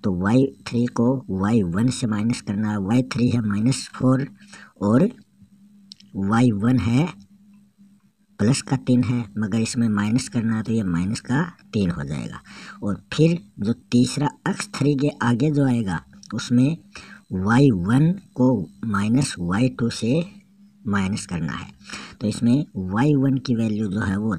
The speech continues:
थ्री है और वाई टू की वैल्यू ज़ीरो है,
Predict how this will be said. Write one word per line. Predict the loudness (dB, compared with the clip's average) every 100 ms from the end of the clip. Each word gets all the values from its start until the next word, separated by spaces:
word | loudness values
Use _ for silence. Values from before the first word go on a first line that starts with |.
| -6
थ्री | -2 2 2
है | 2 0 -6 -16 -18 -12
और | -6 -4
वाई | -2 0 0
टू | 0 -2
की | -2 -4
वैल्यू | -2 0 2 0 -2 -12 _ -8
ज़ीरो | -4 2 2 2
है, | -4